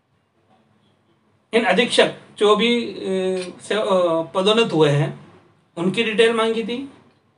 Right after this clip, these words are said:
और महानगर पालिका में काम करने वाले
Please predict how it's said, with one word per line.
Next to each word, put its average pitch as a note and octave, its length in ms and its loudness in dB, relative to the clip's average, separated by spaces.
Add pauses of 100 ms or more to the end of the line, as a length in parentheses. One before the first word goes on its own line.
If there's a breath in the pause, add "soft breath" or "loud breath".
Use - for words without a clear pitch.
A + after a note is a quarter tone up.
(240)
और C4+ 120 8
महानगर C4 460 4
पालिका B3+ 340 2
में C4 180 -2
काम A3+ 300 4
करने A3 240 0
वाले A#3 420 4